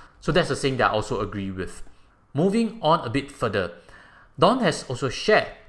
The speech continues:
that being self-disciplined and committed to your actions is important in order to reach the goals that you have set for yourself.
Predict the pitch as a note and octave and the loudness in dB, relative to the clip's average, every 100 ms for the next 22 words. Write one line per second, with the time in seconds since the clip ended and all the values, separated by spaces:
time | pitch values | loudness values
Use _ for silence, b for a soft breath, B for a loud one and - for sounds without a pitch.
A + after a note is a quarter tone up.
0 | - B2 - - B2+ F#3+ B3+ - A#3 D#4 | -4 -4 -4 -10 -2 0 0 0 4 4
1 | G3 - C#3 E3 D3+ A#2+ - C3+ C#3 E3+ | 2 -2 -4 -4 -4 -8 -6 -2 0 0
2 | A2+ A2 E3+ E3 C3+ - F3+ A#3+ - - | -2 0 2 2 0 -2 -4 -4 -10 -16
3 | b b b _ F3 E3+ C#3 D3+ F3+ A#3 | b b b _ -2 -2 2 2 6 4
4 | B2+ A#2 B2 C#3 D#3 A#2+ D3 D3 C3+ A#2+ | 2 -6 0 2 2 2 0 0 0 4
5 | C3+ C3 A2+ G#2+ G#2 - A2+ G#2 F#2 G#2 | 2 2 -2 -2 -2 -2 -2 -2 -2 0
6 | F2+ - | -2 -2